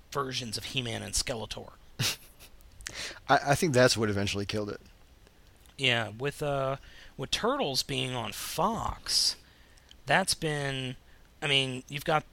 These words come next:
Speaker 1: kids watching these blocks of shows every Saturday morning, and Teenage Mutant Ninja Turtles are there.
Speaker 2: And the writing on that show is fantastic.
Speaker 1: Yes, it's fantastic.
Speaker 2: Yes.
Speaker 1: But would they still be around if it wasn't for the success?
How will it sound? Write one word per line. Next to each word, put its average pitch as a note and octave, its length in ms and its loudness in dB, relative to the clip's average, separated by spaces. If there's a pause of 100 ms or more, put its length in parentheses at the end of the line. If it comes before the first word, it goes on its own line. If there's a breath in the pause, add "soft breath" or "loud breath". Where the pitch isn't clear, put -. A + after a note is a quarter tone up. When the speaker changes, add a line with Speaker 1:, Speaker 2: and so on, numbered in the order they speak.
Speaker 1:
kids D3+ 260 -2
watching C#3 460 0
these B2+ 280 -4 (160)
blocks C#3+ 420 2
of C3 100 0
shows D3 640 2
every B2 260 -2
Saturday B2+ 440 4
morning, C#3 360 -2
and A#2 140 -4 (500 loud breath)
Teenage G#2+ 340 -6
Mutant C3+ 240 -4
Ninja D#3 200 -2
Turtles G#3 360 -4
are G#2+ 100 -6
there. F#2+ 260 -6 (320 soft breath)
Speaker 2:
And B2+ 120 4
the C3 60 6
writing E3+ 380 10
on C3+ 80 8
that A#2+ 140 4
show A#2 180 6
is A2 80 0
fantastic. A2+ 640 -4 (180)
Speaker 1:
Yes, D3+ 400 2
it's - 380 0 (260)
fantastic. C#3 1200 -4
Speaker 2:
Yes. - 580 -2 (220)
Speaker 1:
But D#3 220 2 (600)
would G#3 420 -2 (160)
they E3 120 0
still G#3 440 2
be G3+ 180 -2
around C3+ 760 -2
if G#2+ 160 -8
it C3 80 -8
wasn't A#2 380 -4
for - 140 -10
the G#2+ 100 -4
success? - 1040 2